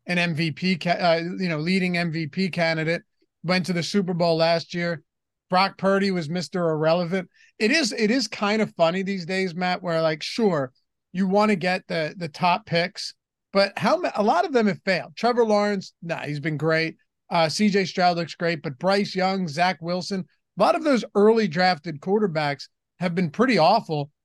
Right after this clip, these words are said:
Uh, you have seen a couple of these guys, you know, outside of the first round or late first round, at least be somewhat serviceable. If you're the Patriots, you're right. Why not at least take shot? If they don't pan out,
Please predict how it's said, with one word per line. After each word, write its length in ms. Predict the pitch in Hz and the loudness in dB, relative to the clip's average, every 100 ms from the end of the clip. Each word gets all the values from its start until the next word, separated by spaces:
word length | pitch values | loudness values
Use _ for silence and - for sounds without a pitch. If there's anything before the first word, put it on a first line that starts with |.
| _ - | _ 0
Uh, 200 | 175 180 | 0 2
you 160 | 190 214 | 2 2
have 260 | 262 330 | 2 -2
seen 320 | - 330 349 294 | -4 -10 -6 -6
a 60 | |
couple 320 | 220 220 226 | 0 0 2
of 100 | 220 | 0
these 260 | 190 208 160 | 2 0 0
guys, 440 | 175 170 175 147 _ _ _ 349 | 0 2 0 -4 _ _ _ -4
you 100 | 254 | -2
know, 160 | 180 - | -2 0
outside 420 | 196 214 214 202 | 2 2 2 2
of 80 | 190 | 2
the 100 | 185 | -6
first 260 | 190 185 175 | -6 -6 0
round 200 | 180 175 | 0 0
or 80 | 165 | -2
late 240 | 175 170 | -4 -4
first 220 | 180 160 | -6 -2
round, 180 | 175 180 220 | -2 -2 -4
at 120 | 220 | 0
least 260 | 247 254 - | 0 0 -2
be 120 | 262 | -2
somewhat 520 | - 220 202 196 - | 2 4 4 2 -2
serviceable. 800 | - 165 160 180 214 214 254 269 _ _ - | -8 -2 -2 -2 -4 -2 -2 -2 _ _ -8
If 120 | 190 | -4
you're 120 | 330 | -2
the 80 | 311 | -2
Patriots, 540 | 208 220 220 185 147 _ | 0 0 0 -2 -4 _
you're 140 | 180 196 | -2 2
right. 280 | 247 175 | 2 0
Why 220 | 151 202 302 | 0 0 2
not 220 | 330 269 | 2 0
at 60 | |
least 240 | 220 175 - | 0 -4 -4
take 220 | 196 214 | -4 -4
shot? 180 | - - | -4 -6
If 100 | 208 | 0
they 120 | 233 | 0
don't 220 | 277 320 214 | 2 -2 -4
pan 300 | 226 214 175 | -2 0 0
out, 300 | 175 139 | -2 -4